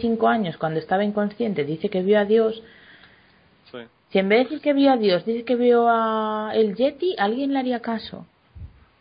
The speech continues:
Speaker 2: Claro. No, no solamente eso, Blanca, sino que todas las cosas que él dijo que no podía conocer. Mira, eh, eh, su abuelo o la abuela, no me acuerdo, uno de los dos estaba muerto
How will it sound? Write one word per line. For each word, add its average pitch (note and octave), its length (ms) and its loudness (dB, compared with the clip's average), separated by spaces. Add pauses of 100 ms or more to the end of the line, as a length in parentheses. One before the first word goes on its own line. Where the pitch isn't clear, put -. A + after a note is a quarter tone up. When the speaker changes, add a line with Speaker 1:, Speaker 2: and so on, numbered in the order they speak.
(120)
Speaker 2:
Claro. A#2 260 -4 (200)
No, D#3+ 200 -2
no G3+ 80 -2
solamente F#3 400 -2
eso, F#3+ 160 -2
Blanca, F3 280 -4
sino C3+ 260 -8
que B2 240 0 (760)
todas B2+ 160 -4
las E3+ 120 -4
cosas E3 220 -10
que - 120 -10
él D3+ 60 -10
dijo D3 240 -4
que C3 100 -6
no A#2+ 160 -8
podía C3+ 240 0
conocer. B2 520 -8
Mira, A#2 280 -6
eh, B2 220 -2
eh, G2 120 -8 (220)
su B2+ 100 0
abuelo C#3 580 4 (760)
o A#2 100 0
la A2+ 80 4
abuela, C3 300 2
no A#2 80 -4
me C3+ 80 -4
acuerdo, C#3 260 0
uno C3+ 160 0
de C#3 60 4
los C3+ 100 2
dos C#3+ 140 -2
estaba C3+ 260 0
muerto D#3 520 -2